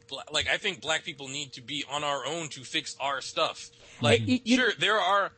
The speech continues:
Speaker 1: definite American issues like bridges and streets and that kind of thing. Those are plenty, there's plenty of American issues. But in terms of, like,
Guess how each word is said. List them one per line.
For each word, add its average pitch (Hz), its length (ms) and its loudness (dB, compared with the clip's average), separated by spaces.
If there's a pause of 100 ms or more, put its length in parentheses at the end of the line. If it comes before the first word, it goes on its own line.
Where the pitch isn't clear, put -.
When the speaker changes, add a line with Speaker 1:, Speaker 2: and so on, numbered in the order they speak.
(160)
Speaker 1:
definite 175 440 -2
American 151 580 -2
issues 135 460 -4
like 120 240 -4
bridges 139 480 -2
and 117 180 -6
streets 160 400 -4
and 139 100 -2
that 185 140 2
kind 135 180 -2
of 113 100 -6
thing. 123 240 -2
Those 196 220 0
are 170 60 -4
plenty, 196 400 -2 (100)
there's 190 140 -2
plenty 247 280 0
of 143 60 0
American 127 360 -2
issues. 104 260 -10 (180)
But 160 120 0
in 170 100 0
terms 196 340 -2
of, 180 80 -4
like, 147 300 0